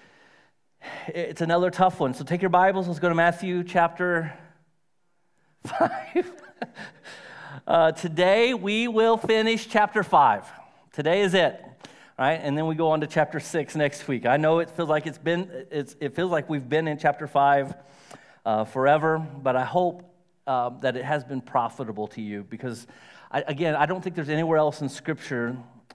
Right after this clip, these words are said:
uh, that we get this kind of insight into the heart and mind of Jesus in his own words.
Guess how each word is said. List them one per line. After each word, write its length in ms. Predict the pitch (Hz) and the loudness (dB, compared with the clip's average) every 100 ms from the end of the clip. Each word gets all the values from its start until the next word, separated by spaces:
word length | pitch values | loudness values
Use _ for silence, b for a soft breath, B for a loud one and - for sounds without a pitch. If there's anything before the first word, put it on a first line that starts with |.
| - | -2
uh, 240 | 123 123 | 0 0
that 140 | 127 | -2
we 120 | 143 139 | -4 -6
get 200 | 143 - | -6 -8
this 160 | 151 | -10
kind 180 | - 139 | -2 -2
of 80 | 123 | -2
insight 460 | 131 131 - 120 | -4 -2 0 -2
into 200 | 117 117 | -2 -6
the 100 | 117 | -6
heart 320 | 113 143 131 - | -4 -2 -2 -4
and 120 | 120 | -4
mind 340 | 117 120 120 | -2 -2 -6
of 140 | 117 101 | -8 -10
Jesus 460 | 123 113 113 - | -10 -8 -10 -10
in 100 | - | -6
his 120 | 139 | -2
own 180 | 139 131 | -2 0
words. 460 | 127 120 92 - | 0 0 -2 -12